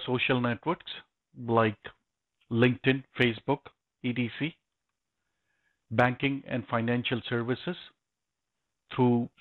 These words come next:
stock markets, the streaming codes, e-commerce services, your Amazon generates those, web-centric services, anything which is online and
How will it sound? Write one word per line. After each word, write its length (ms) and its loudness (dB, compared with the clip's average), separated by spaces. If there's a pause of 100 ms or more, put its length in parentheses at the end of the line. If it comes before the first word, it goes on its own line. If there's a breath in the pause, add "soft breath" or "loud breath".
stock 260 4
markets, 400 -2 (480)
the 220 -6
streaming 340 4
codes, 320 0 (1900)
e-commerce 600 4
services, 500 0 (720)
your 340 2
Amazon 680 4 (100)
generates 460 0 (180)
those, 260 0 (1800)
web-centric 640 2
services, 460 0 (160)
anything 480 4
which 180 0
is 100 0
online 540 4 (140)
and 440 0